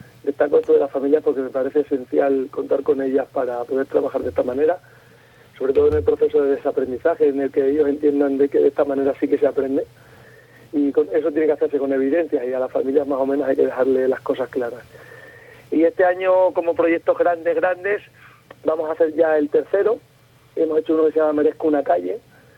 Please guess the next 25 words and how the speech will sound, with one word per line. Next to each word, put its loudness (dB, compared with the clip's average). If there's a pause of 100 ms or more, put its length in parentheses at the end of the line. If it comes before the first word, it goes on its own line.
(420)
que 0
va 0
relacionado 2
con 0
el, 0
con 0
la 0
igualdad. 0 (640)
Eh, 0
lo 0
que -2
estuvimos -2
haciendo -2
un 0
estudio 0
de 2
las -4
calles 0
de -2
Moraleja, -2
de, -2
del -10
nombre -2
que -2
tenían, -2